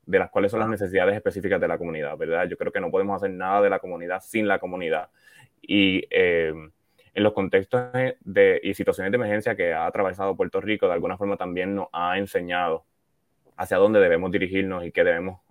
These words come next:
Speaker 1: eh, poner mayor en-, enfoque.
Speaker 2: Y, y hablaste del tema de la educación. Yo creo que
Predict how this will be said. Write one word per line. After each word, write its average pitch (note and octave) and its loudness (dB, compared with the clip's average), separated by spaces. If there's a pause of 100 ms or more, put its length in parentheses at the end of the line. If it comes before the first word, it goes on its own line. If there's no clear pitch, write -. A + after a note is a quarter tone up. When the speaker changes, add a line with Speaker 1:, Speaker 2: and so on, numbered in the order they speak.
Speaker 1:
eh, E2+ -2
poner F2 -4
mayor E2+ -2
en-, E2 -8
enfoque. D#2+ -12 (1500)
Speaker 2:
Y, B2 -8
y B2+ 0
hablaste B2+ 4
del C#3 -4
tema D#3 4
de D#3 4
la D3+ 6
educación. C3+ -2
Yo A#2+ -6
creo A#2+ -4
que B2+ 0